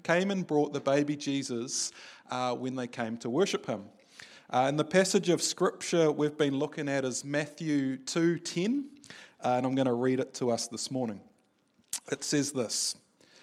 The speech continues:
"When they saw the star, they were filled with joy.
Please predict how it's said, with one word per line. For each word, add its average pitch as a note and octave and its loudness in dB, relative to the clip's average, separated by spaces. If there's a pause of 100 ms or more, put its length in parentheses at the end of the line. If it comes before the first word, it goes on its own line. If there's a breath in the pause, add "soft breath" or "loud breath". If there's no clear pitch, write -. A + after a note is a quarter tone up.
(160 soft breath)
"When F#3+ 4
they A3+ 6
saw G3+ 6
the A#3 0
star, C#3+ 6 (240)
they C#3+ 6
were C3+ 4
filled D3+ 4
with B2+ 2
joy. A2 -2